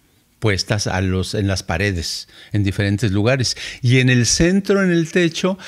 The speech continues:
había un plátano colgando. Pero el chango no lo podía agarrar, ese plátano, no alcanzaba. Entonces, lo ve-, ya que lo vio en el chango, con el tiempo,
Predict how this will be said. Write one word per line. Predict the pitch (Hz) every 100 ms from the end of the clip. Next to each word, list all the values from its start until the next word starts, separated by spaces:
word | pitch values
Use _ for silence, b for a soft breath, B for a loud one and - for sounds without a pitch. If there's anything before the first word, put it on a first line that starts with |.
| B
había | - 113 139
un | 139
plátano | 123 131 123 - 123 120
colgando. | - 113 110 120 151 160 123 _ _ - B B -
Pero | 135
el | 131 120
chango | - 156 147 147
no | 147
lo | 147 135
podía | 120 110 131
agarrar, | 123 107 92 135 175
ese | 107 -
plátano, | 82 - 80 - 78 69
no | 92
alcanzaba. | 113 113 98 85 127 175 147 - B B
Entonces, | B 151 151
lo | 143 143
ve-, | 139 135 131
ya | 120 135
que | 160
lo | 190 175 160
vio | 143 156 170 139
en | 135
el | 131 127
chango, | 175 151 143 143 139
con | 113
el | 104 95
tiempo, | - 160 165 131 131